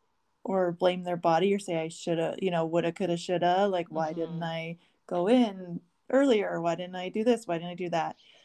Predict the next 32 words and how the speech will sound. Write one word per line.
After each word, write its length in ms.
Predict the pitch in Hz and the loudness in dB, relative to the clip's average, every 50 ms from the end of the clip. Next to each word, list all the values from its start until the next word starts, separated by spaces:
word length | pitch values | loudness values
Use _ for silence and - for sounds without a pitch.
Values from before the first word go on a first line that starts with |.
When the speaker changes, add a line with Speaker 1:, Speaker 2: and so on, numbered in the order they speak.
| _ _ _ _ _ _ _ _ _ | _ _ _ _ _ _ _ _ _
Speaker 1:
And 80 | - 208 | -6 2
so 160 | - 269 254 | 4 4 6
for 180 | 240 - 240 - - | 6 4 2 4 4
us, 500 | - 240 269 294 294 277 269 - - - | 4 4 4 2 0 -2 -6 -10 -18 -12
like 240 | - 185 190 196 196 196 | -8 -6 -6 -4 -6 -8
I 60 | 190 | -10
said, 300 | 190 - 262 254 269 247 | -8 -6 -6 -4 -2 -2
we 100 | 233 226 | -2 -4
had 100 | 220 202 | -4 -6
been 160 | 196 208 202 | -6 -8 -8
so 180 | 202 - 233 220 | -8 -6 -6 -8
busy 400 | 214 - 202 226 269 277 254 233 | -2 2 2 2 4 2 0 0
that 240 | 202 185 170 160 - | 0 0 -2 -2 -2
day 160 | - 160 160 | -4 -6 -6
before. 600 | 165 165 160 160 _ - 160 151 160 160 196 233 247 247 _ _ - | -6 -8 -10 -8 _ -6 -4 -4 -2 -2 -2 -2 -4 -4 _ _ -2
I 120 | - 226 233 | 0 2 4
wasn't 500 | 220 233 262 330 - 415 392 349 - - | 6 8 6 6 6 2 -2 -4 -6 -4
kick 320 | - - 240 233 - _ | 2 2 2 2 2 _
counting. 480 | - - 247 247 247 254 254 277 262 247 | 0 4 6 6 6 6 6 4 2 2
I 120 | - 240 | 2 2
didn't 300 | 269 330 370 370 339 - | 2 2 0 -4 -4 -4
really 320 | 233 240 269 269 277 269 | -2 -2 0 0 -2 -4
feel 300 | 247 254 - 254 254 240 233 _ _ _ _ _ _ _ _ _ | -6 -2 0 2 2 2 0 _ _ _ _ _ _ _ _ _
I 80 | - 240 | -4 -2
don't 120 | 294 339 | 0 0
know 80 | 339 339 | 0 0
if 80 | 320 320 | 2 2
I 80 | 294 | 2
felt 280 | 269 269 233 196 180 - | 2 2 2 0 -2 -2
guilty 480 | - 190 180 185 185 - - 220 220 | 0 2 2 2 0 -2 -2 0 0
about 360 | 220 214 214 220 214 214 208 - | 0 2 2 2 2 2 0 0
that, 360 | 226 214 214 214 214 214 | 0 0 0 0 -2 -4